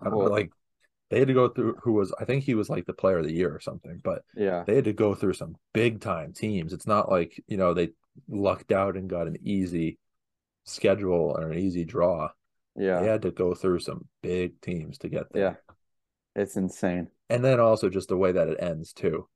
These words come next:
Speaker 1: Like the alley, the, um, not an alley-oop, but,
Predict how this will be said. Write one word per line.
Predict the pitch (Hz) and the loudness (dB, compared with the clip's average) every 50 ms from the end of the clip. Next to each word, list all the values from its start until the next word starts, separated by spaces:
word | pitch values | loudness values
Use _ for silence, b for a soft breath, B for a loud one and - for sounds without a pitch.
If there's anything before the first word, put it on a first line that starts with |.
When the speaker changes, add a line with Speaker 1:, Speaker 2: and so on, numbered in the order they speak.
| _ _ _ _ _ _ _ _ _ _ _ - | _ _ _ _ _ _ _ _ _ _ _ -6
Speaker 1:
Like | 90 87 82 - - | -6 -6 -6 -4 -2
the | - - - | -2 0 2
alley, | 98 101 104 98 95 92 90 - - | 4 4 6 6 6 4 2 0 -2
the, | 107 104 92 90 85 78 - _ _ _ _ _ _ _ _ _ - | 0 0 2 2 0 -2 -6 _ _ _ _ _ _ _ _ _ -2
um, | - 92 87 82 78 78 80 80 80 80 _ _ _ _ _ _ _ _ _ _ _ _ _ _ _ _ - | 0 0 2 0 0 -2 -4 -8 -10 -12 _ _ _ _ _ _ _ _ _ _ _ _ _ _ _ _ -4
not | 117 117 117 | -2 0 0
an | 104 98 | 0 0
alley-oop, | 98 98 95 92 87 87 87 90 101 110 - - | 2 2 2 2 2 2 2 2 0 0 0 0
but, | 98 95 80 - | 2 2 2 2